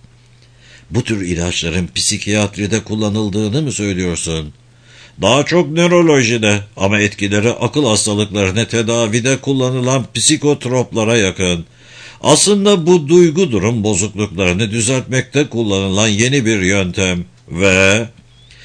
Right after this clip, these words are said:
teorisi kesinlik kazanıyordu. Tedavi kisvesi altında suçlu deliler üzerine gizli testler yapılıyordu.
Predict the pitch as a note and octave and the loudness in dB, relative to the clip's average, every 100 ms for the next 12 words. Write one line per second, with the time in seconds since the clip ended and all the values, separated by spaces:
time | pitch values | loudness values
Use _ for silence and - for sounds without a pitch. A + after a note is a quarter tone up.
0 | - - _ D3 E3+ F3+ F3+ F3+ F3+ F3 | -20 -20 _ 4 6 6 4 -2 -2 -2
1 | E3+ E3+ F#3+ D#3+ C3+ A#2+ G2 F2 E2+ D#2+ | 0 0 -2 -2 -2 -2 0 0 -2 -4
2 | E2 - _ _ - F2 F2+ F2+ F2 G#2+ | -6 -10 _ _ -14 -12 -10 -10 -8 -8
3 | - G2+ E2 G2 A#2+ F#2 E2 F#2 G2 F#2+ | -6 -6 -4 -4 -2 -4 -4 -4 -4 -2
4 | C3+ - - D3+ B2+ C#3 C3 C3+ D3 A#2 | -4 -4 -4 -2 0 0 0 0 -2 -2
5 | A#2 B2 A#2 A#2+ B2 F2+ C3 G2+ B2 - | -4 -2 -2 -2 -2 -2 -2 -2 -4 -2
6 | A2+ - C2 G2+ G#2+ F#2 E2+ F2+ F2+ E2 | -2 -2 -2 -2 0 0 -2 -2 -2 -2
7 | D#2+ E2 D#2+ | -2 -4 -6